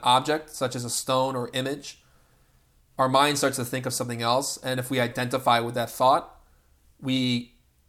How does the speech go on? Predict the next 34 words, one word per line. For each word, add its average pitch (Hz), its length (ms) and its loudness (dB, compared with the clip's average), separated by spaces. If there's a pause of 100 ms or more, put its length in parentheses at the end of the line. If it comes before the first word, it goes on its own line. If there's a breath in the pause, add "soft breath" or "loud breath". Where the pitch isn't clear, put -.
(200)
get 139 160 -4
distracted 131 540 2
and 139 100 -4
we 123 80 0
lose 127 360 -2
twenty 131 260 -2
minutes 123 280 -2
in 120 60 -2
our 113 40 -6
meditation, 120 600 -6
and 139 80 -8
then 120 100 -4
we 123 300 -6
realize 127 520 0 (380)
we're 127 140 -8
distracted. 131 540 0 (180)
We're 131 80 -8
not 123 320 0
actually 135 260 2
in 120 60 -4
the 113 80 -8
practice. - 580 -2 (1000)
So 123 540 2 (460)
we 143 140 -2
have 160 60 -2
to 175 60 2
learn 151 180 4
not 143 160 4
to 139 80 -6
be 123 340 -4 (480)
identified 127 720 2
with 120 80 -6
our 113 100 -4
thoughts - 640 2